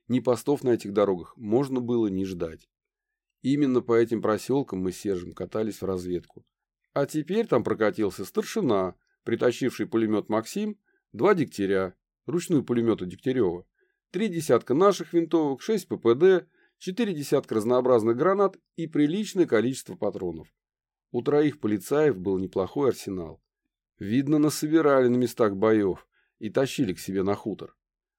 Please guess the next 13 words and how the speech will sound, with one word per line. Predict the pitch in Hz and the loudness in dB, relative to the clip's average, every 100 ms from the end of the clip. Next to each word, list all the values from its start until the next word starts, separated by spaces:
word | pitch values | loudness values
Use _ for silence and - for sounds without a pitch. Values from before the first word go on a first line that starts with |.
| _ _ _ | _ _ _
Уже | 98 104 143 | -6 0 0
после | 147 135 - 120 - | 0 -2 2 0 2
ужина, | 170 175 98 78 82 _ | -2 -2 -2 -6 -12 _
сразу | - 156 151 117 | -4 -2 0 -2
после | 110 - | -8 -6
доклада | 101 101 107 98 92 | -2 -2 0 0 -2
Виталика, | 87 101 107 - - _ _ _ _ | -6 -4 -4 -6 -10 _ _ _ _
я | 98 113 | 0 2
зашел | 117 123 101 | 2 0 -2
в | 92 | 0
дом | 139 160 - | -2 -2 -8
к | - | -12
девчонкам. | 95 98 - 90 85 - - | -10 -10 -10 -10 -12 -16 -20